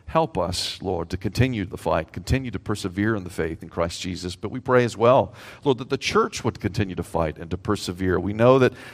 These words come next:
in any day, any week,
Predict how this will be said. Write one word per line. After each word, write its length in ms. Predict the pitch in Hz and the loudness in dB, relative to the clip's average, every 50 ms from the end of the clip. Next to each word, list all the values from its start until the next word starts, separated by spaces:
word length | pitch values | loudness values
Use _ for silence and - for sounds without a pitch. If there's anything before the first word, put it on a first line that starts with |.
| - - - | -20 -10 -6
in 160 | - 104 107 | -6 -4 2
any 280 | - 151 165 185 190 | 4 6 6 6 6
day, 480 | 160 131 131 131 131 131 131 135 123 123 - - - - - - - - _ _ | 6 8 10 10 10 10 8 6 4 0 -6 -14 -20 -20 -20 -20 -20 -20 _ _
any 240 | - 123 147 170 165 | 0 2 4 4 4
week, 520 | 135 117 117 110 110 110 - - - - | 4 6 6 6 4 4 0 -4 -14 -18